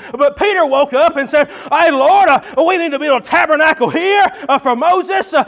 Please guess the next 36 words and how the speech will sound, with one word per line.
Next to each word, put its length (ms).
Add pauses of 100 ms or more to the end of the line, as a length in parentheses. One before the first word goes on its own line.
(200)
we 80
need 120
to 100
build 160
a 100
tabernacle 560
here 300
for 200
Elijah. 600 (180)
Uh, 140
this 160
transfiguration 920
is 120
amazing. 600
Hey, 280
we're 160
gonna 180
build 220
one 160
for 160
you 240
too." 140 (340)
Uh, 100 (200)
and 180
God 300
came 200
up 220
in 60
a 80
cloud 480 (180)
and 160
said, 220
"Listen 340
to 180
my 260
son. 640